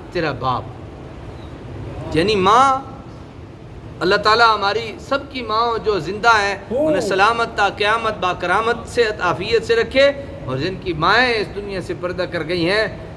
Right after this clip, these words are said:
Speaker 1: میرا اللہ کروٹ کروٹ ان کی ماؤں کو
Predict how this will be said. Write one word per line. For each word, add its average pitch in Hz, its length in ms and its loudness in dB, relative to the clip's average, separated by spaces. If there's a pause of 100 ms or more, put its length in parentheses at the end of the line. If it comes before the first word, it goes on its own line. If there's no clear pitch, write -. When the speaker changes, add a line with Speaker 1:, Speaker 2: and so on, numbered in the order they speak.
Speaker 1:
میرا 156 200 2
اللہ 220 680 4 (120)
کروٹ 214 400 -6
کروٹ 196 340 -4 (240)
ان 175 240 -6
کی 175 80 -2
ماؤں 196 380 6
کو 175 300 0